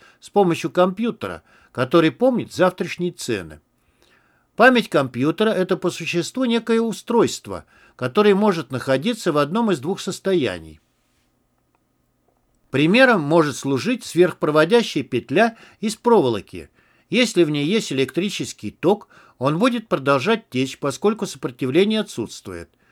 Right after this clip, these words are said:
С другой стороны, если тока нет, петля будет существовать без него. Можно обозначить эти два состояния памяти как единица и ноль. Прежде чем элемент записан в память,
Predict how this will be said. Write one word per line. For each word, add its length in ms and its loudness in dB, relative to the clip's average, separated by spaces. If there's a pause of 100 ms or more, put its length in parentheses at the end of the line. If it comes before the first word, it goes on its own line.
(280)
С 80 -16
другой 380 4
стороны, 380 2
если 340 2
тока 360 0
нет, 260 -2
петля 340 2
будет 280 -4
существовать 760 0
без 320 -6
него. 420 -2 (560)
Можно 320 2
обозначить 600 2
эти 180 -4
два 200 0
состояния 600 0
памяти 520 -2
как 300 -4
единица 800 -4
и 100 -4
ноль. 360 -6 (840)
Прежде 380 0
чем 300 0
элемент 440 0
записан 500 -4
в 80 -12
память, 440 -2